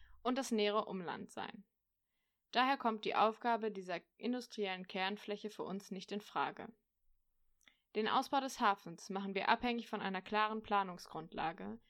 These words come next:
die verlässlich den tatsächlichen Bedarf der regional ansässigen Unternehmen beschreibt.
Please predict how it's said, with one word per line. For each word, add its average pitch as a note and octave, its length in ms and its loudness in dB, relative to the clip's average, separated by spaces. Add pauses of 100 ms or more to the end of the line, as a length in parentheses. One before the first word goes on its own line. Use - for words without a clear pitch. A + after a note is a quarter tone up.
(340)
die G#3+ 60 -6
verlässlich A3 640 0
den G#3 240 0
tatsächlichen A3+ 680 -4
Bedarf F#3 420 0
der F#3+ 160 -2
regional F#3 520 0
ansässigen G3 640 -4
Unternehmen F3 560 -6
beschreibt. - 600 -8